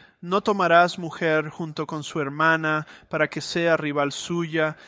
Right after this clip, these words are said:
descubriendo su desnudez mientras ésta viva". Así pues, notarán que en el libro de Levítico,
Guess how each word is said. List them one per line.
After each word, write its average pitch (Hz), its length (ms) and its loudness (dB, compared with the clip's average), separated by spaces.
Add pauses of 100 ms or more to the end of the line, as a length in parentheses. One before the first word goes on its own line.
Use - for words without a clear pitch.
(140)
descubriendo 156 720 -4
su 151 160 -8
desnudez 151 920 -4
mientras 151 520 -6
ésta 160 340 -4
viva". 139 460 -4 (640)
Así 180 340 0
pues, 196 480 4
notarán 175 440 2
que 196 120 0
en 175 80 0
el 160 120 0
libro 175 280 2
de 165 120 4
Levítico, 151 760 -2